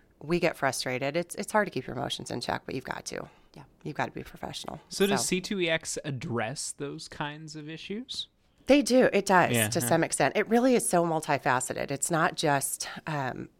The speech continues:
Speaker 1: they, they address the customer service, superior customer service, dealing with, you know, each other as
Speaker 3: Mm-hmm.
Speaker 1: far as, you know, dealing with co-op agents.
Speaker 2: Mm-hmm.
Speaker 1: Um, and then there's a whole other, you know, um, plethora of offerings in terms of what that platform,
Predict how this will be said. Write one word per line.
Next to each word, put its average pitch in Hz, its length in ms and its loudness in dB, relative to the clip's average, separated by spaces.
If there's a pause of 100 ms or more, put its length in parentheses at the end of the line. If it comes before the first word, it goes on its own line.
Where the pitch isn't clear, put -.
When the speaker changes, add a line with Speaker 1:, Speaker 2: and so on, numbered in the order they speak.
(280)
Speaker 1:
they, 156 380 2
they 160 160 6
address 156 320 4
the - 120 -2
customer 143 420 -2
service, 135 340 0
superior 143 400 -2
customer 139 440 -4
service, 131 360 -4
dealing 139 380 0
with, - 320 -6 (180)
you 147 100 -6
know, 123 220 -4
each 156 220 -4
other 139 460 -2
as 120 140 -6
Speaker 3:
Mm-hmm. 117 80 -8
Speaker 1:
far 131 120 -2
as, - 260 -6
you 143 140 -6
know, 131 100 -6
dealing 127 240 -2
with 123 80 -6
co-op 127 340 -4
agents. 160 540 -2 (400)
Speaker 2:
Mm-hmm. 156 60 2 (240)
Speaker 1:
Um, - 80 -8
and 175 100 2
then 175 120 2
there's 165 180 0
a - 20 -2
whole 170 320 0
other, 127 400 0 (1080)
you 151 120 -6
know, 117 180 -4 (260)
um, 123 360 -4 (1040)
plethora 147 320 2
of 127 100 -4
offerings 123 480 -4
in 127 80 -10
terms 127 300 -6
of 123 140 -8
what 135 140 -4
that 127 160 -4
platform, 131 540 -4